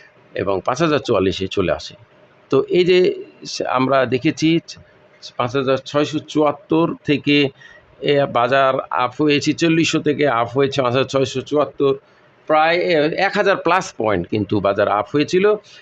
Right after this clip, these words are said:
সেই আপের কিন্তু কারেকশন লেভেল, আহ, আমরা পাঁচ হাজারও যদি আসে তাহলেও কিন্তু আরও চারশো পয়েন্টের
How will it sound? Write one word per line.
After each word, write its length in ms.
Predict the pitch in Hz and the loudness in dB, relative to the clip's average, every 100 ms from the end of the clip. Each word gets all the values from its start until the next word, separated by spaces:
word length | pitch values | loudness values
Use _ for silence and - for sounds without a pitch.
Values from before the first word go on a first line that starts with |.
| - | -6
সেই 220 | - 190 | 0 2
আপের 420 | 175 160 190 185 | 2 2 2 0
কিন্তু 280 | - 170 156 | 0 -2 -2
কারেকশন 600 | - 151 175 180 202 185 | -2 -2 0 -2 0 2
লেভেল, 400 | 160 110 104 101 | 4 2 0 -2
আহ, 440 | - - _ - 127 120 117 117 | -8 -20 _ -6 -2 0 -2 -2
আমরা 720 | 110 120 120 117 110 107 113 117 | 0 2 2 2 2 2 0 0
পাঁচ 220 | 117 131 | -2 0
হাজারও 320 | 156 165 170 | 2 4 4
যদি 260 | 151 143 139 | 4 2 2
আসে 380 | 117 123 139 147 | 2 0 -2 0
তাহলেও 480 | - 135 156 185 175 | 0 0 2 2 2
কিন্তু 480 | 156 143 151 143 135 - _ _ - | 2 0 2 0 0 -8 _ _ -4
আরও 460 | 123 190 165 175 - | 0 2 2 2 -2
চারশো 500 | - 147 139 - 180 - | -2 -2 -2 -2 -2 0
পয়েন্টের 840 | 147 143 151 143 147 120 139 160 | 0 2 2 2 2 2 0 -2